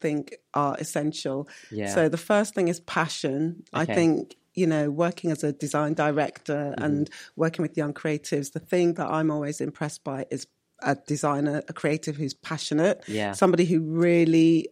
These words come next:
Speaker 1: enjoys what they're doing
Speaker 2: Yeah.
Speaker 1: and who is just, you know, really enthused by
Speaker 2: Mm-hmm.
Speaker 1: their work.
Speaker 2: Mm-hmm.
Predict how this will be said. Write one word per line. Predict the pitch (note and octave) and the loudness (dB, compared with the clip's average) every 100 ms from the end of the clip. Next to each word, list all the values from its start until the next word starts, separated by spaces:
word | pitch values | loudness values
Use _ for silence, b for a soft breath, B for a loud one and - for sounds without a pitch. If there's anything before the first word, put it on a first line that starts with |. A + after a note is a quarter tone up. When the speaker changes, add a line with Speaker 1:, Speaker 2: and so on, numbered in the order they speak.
| - | 0
Speaker 1:
enjoys | E3 E3 E3+ D#3+ D#3+ | 0 2 4 4 2
what | D3 - | -2 -2
they're | D3 | -4
doing | C#3 D3+ D3+ D#3+ E3+ G3+ | -2 -2 0 0 -2 -2
Speaker 2:
Yeah. | G3 G3+ - | -4 -8 -4
Speaker 1:
and | D#3+ D3+ D#3 D3+ | 0 4 4 2
who | C#3+ F3 E3 D#3+ D#3+ - | -2 2 4 4 2 0
is | D3+ | -6
just, | - E3+ D#3 - - - b b | -6 -2 -2 -2 -10 -14 b b
you | E3+ | 2
know, | E3 D3+ D3+ D3+ D#3 - _ - | 2 4 2 0 -2 -6 _ -12
really | D3+ F3+ F3+ E3+ | -2 2 4 4
enthused | D#3 D#3+ - D3+ E3 G#3+ A2 | 2 0 0 2 2 0 -4
by | F3+ E3 | -2 -2
Speaker 2:
Mm-hmm. | D#3+ | 0
Speaker 1:
their | D3+ | -2
work. | D3 D3+ F3 A3 - | -2 0 0 -4 -8
Speaker 2:
Mm-hmm. | G#2+ | -12